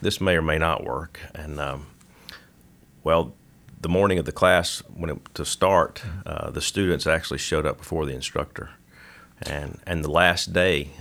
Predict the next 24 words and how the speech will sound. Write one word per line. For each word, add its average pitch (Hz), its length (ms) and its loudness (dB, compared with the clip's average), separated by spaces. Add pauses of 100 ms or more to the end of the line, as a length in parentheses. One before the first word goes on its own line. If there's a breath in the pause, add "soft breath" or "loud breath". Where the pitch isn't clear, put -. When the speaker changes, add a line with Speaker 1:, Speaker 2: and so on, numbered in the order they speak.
(160)
Speaker 1:
of, 78 300 -8
of 78 160 -8
the 80 60 -10
summer, 80 640 0 (360 loud breath)
at - 160 -4
five 85 240 4
o'clock, 80 380 0
we 78 80 0
had 78 120 0
to 71 60 -4
make 71 240 -4
'em - 80 -10
leave. 67 300 -6 (480 loud breath)
Uh, 76 140 -12
Speaker 2:
Oh, 90 280 2
Speaker 1:
they 87 60 6
Speaker 2:
that's 87 180 0
what 95 160 -2
you 98 60 -2
wanna 101 140 4
see, 85 240 0
Speaker 1:
<laughs> 69 80 -4
Speaker 2:
yes. 82 160 0
Speaker 1:
So 73 240 2